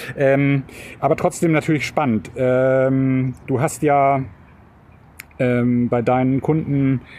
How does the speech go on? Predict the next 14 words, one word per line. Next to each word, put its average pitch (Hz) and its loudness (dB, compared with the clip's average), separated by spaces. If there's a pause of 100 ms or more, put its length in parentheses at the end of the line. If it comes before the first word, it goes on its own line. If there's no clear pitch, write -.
(140)
trotzdem 135 0
hattest 127 -4
du 139 2
auch 113 -2
kurz - 0
angeschnitten, 131 0
auch 123 -4
manchmal 123 0
den 117 0
Bedarf 117 0
nach 190 -4
Imagefilmen. 185 -2 (160)
Das - -4
heißt, - -2